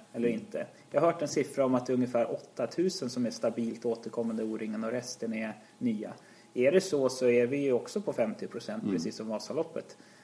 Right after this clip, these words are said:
Speaker 1: Men här saknar jag verkligen, eh, ju-, jag har inte gått ner i data på den nivån än.
Speaker 2: Mm.
Speaker 1: Nu, men det är sånt som vi absolut behöver göra för att utveckla arrangemanget och ta det vidare.
Speaker 2: Och som ni sa var de här öppna klasserna, eller open-klasserna som det heter då på O-ringen,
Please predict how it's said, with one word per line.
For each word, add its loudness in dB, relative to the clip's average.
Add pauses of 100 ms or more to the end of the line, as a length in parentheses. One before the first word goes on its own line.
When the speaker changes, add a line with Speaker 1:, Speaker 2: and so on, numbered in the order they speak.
(160)
Speaker 1:
Men 4
här 6
saknar 4
jag 4
verkligen, 4
eh, -2
ju-, -2
jag 6
har 4
inte 0
gått 0
ner 4
i -2
data -4
på -8
den -2
nivån -2
än. -6 (160)
Speaker 2:
Mm. -8
Speaker 1:
Nu, 4
men 4
det 8
är 8
sånt 2
som -2
vi 6
absolut -2
behöver 0
göra 0 (140)
för 4
att 2
utveckla -4
arrangemanget -2
och -14
ta -6
det -2
vidare. -6 (1000)
Speaker 2:
Och 6
som 10
ni 10
sa 6
var 8
de 6
här 6 (200)
öppna 6
klasserna, 2
eller 6
open-klasserna 8
som 2
det 4
heter 2
då 6
på 6
O-ringen, 4